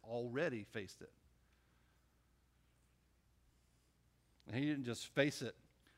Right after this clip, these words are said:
to commiserate with you so he can understand you and you can feel understood now that you're being tempted. He faced it and overcame it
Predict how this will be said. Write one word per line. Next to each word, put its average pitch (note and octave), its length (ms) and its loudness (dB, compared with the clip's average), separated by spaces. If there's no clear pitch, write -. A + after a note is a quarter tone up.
to A2+ 100 -8
commiserate A#2+ 800 2
with A2 220 -6
you A2+ 180 2
so G#2+ 200 -4
he A2 140 -4
can A2 160 -8
understand A2+ 720 -4
you G#2 160 -6
and G#2 100 -6
you A2+ 140 -4
can A2+ 140 -8
feel A2+ 260 -8
understood A2 640 -6
now A2 180 -4
that G2 180 -10
you're A2+ 140 -6
being G#2 320 -8
tempted. F#2 320 -12
He B2 160 -4
faced C3+ 460 0
it C3 140 -4
and A2 120 -4
overcame B2+ 640 -4
it G2+ 120 -8